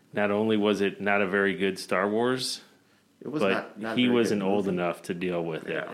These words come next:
Speaker 1: at all. So it made for just a great combination <laughs>
Speaker 3: Yeah.
Speaker 1: for a good time.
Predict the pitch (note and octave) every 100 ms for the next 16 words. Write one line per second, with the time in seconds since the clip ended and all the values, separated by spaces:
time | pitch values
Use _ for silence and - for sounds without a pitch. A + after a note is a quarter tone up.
0 | F#2+ F#2 F2 D#2+ D2 - - G2+ G#2 A2
1 | A#2+ - - G2+ F2+ - E3 F2+ - A2
2 | A2+ G#2+ G#2 G2+ F#2 F#2 F#2 F#2 E2+ -
3 | - - - - - - - C2+ D3 A#2+
4 | G2 F#2 C3+ C3 - B2+ A2+ G#2 F#2 E2+